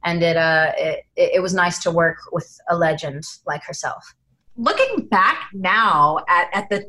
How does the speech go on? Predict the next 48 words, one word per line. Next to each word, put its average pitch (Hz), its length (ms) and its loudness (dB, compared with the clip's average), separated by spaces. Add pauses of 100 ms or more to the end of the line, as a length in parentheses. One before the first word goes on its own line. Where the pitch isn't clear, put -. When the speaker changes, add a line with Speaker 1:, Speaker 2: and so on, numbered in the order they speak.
(120)
Speaker 2:
totality 226 640 2
of 175 120 0
the 170 80 -4
storylines 226 560 0
that 180 160 -2
you've 165 160 -4
played 165 200 2
out 151 220 2
as 160 220 -2
Sierra 143 340 2
and 147 100 2
all - 160 4
the 214 200 0 (480)
different 254 320 0
things 202 280 0
that 190 140 -4
you've 175 100 -4
gotten 160 280 0
to 151 180 -4
do, 160 560 4
is 202 120 4
there 202 380 4
one 208 320 0
that's, 269 300 -2
like, 151 240 -2
closest 262 400 0
to 302 100 2
your 269 280 6
heart, 294 420 4
or 208 120 2
even 208 280 -2
a 185 160 0
chapter 185 480 2
of 170 240 0
the 170 80 2
Ben 160 200 2
and 151 160 -6
Sierra 156 360 2
love 233 220 2
story 240 520 2
that, 160 240 2 (560)
that 214 180 2
is 208 120 4
Speaker 1:
Hmm. 170 40 -4
Speaker 2:
closest 233 360 2
to 254 80 4
your 233 140 4
heart? 240 280 2